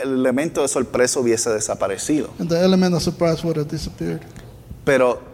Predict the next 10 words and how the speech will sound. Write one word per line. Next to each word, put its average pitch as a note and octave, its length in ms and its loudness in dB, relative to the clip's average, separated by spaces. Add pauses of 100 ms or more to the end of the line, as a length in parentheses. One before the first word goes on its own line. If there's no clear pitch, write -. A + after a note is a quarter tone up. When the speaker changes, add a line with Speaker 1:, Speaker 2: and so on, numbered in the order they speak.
Speaker 1:
ellos E3 340 2
estuvieron C#3 600 0
listos C3+ 400 -2
para A2+ 200 0
actuar A#2+ 360 0
inmediatamente. A2 920 -4 (140)
Speaker 2:
But F#3 120 2
they G#3 100 6
were G3 160 4
ready E3+ 380 -2